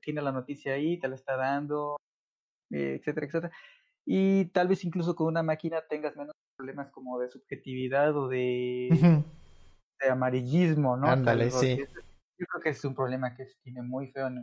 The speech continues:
Speaker 1: en, en muchos medios, no digo que todos, pero, ah,
Speaker 2: Sí.
Speaker 1: sí, no es, no es muy agradable,
Speaker 2: Sí,
Speaker 1: entonces,
Speaker 2: también se mueven
Speaker 1: sí,
Speaker 2: conforme va la marea también, entonces, pues, es
Speaker 1: <laughs>
Speaker 2: y si
Speaker 1: O sea,
Speaker 2: es, si
Speaker 1: sí.
Speaker 2: existen estas entidades que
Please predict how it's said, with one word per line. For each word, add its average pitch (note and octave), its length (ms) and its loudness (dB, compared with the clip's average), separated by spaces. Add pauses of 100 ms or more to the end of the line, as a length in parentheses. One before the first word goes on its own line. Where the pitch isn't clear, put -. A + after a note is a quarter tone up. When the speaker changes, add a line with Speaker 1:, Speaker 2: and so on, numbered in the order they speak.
Speaker 1:
en, B2+ 300 -12
en C3 160 -14
muchos C3 400 -12
medios, C3+ 280 -2
no D#3 80 -4
digo C3 200 2
que C3 100 -6
todos, C3 360 -2
pero, - 320 -10
ah, - 180 -16 (560)
Speaker 2:
Sí. C3 240 0 (140)
Speaker 1:
sí, C3 240 -2
no B2+ 120 0
es, B2+ 80 2 (180)
no D3+ 100 0
es C3 80 -2
muy C#3 140 4
agradable, B2+ 540 2
Speaker 2:
Sí, G3 140 6
Speaker 1:
entonces, F#3 60 6
Speaker 2:
también E3+ 260 12
se F3+ 80 12
mueven E3+ 240 12
Speaker 1:
sí, C#3 40 6
Speaker 2:
conforme C3+ 480 10
va C#3 120 12
la D3 140 12
marea D3 380 8
también, D3 420 6
entonces, A2 520 -2
pues, B2+ 220 -4
es E3 220 2
Speaker 1:
<laughs> - 840 -12
Speaker 2:
y C3+ 120 6
si C3 200 4
Speaker 1:
O A#2+ 40 12
sea, A#2+ 80 10
Speaker 2:
es, C#3 60 2
si D3+ 100 4
Speaker 1:
sí. D#3 80 12
Speaker 2:
existen D3+ 460 8
estas D3+ 280 6
entidades C#3+ 600 10
que A#2+ 200 4